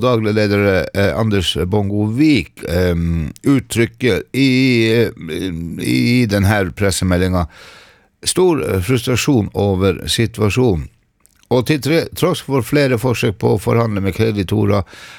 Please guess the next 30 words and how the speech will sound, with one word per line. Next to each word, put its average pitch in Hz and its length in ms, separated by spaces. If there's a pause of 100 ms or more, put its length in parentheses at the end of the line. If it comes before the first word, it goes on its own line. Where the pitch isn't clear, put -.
(120)
og 107 360
restrukturere 107 1000
gjelda, 151 460 (1000)
så 135 240
har 120 200 (120)
selskapet 107 480
ikke 135 240
klart 101 240
å 90 60
finne 90 260
en 78 80
bærekraftig 80 560
løsning. 101 460 (1500)
De, 135 320
eh, 117 160 (160)
erkjenner, 135 640 (240)
eh, 110 420
at 110 460
oppbudet 120 800 (200)
er 104 400
en 98 200
trist 131 320
avgjørelse 104 640
for 101 120
både 107 320
selskapet, 95 640
dets 87 240
ansatte 90 600
og 135 280
lokalsamfunnet. 82 1080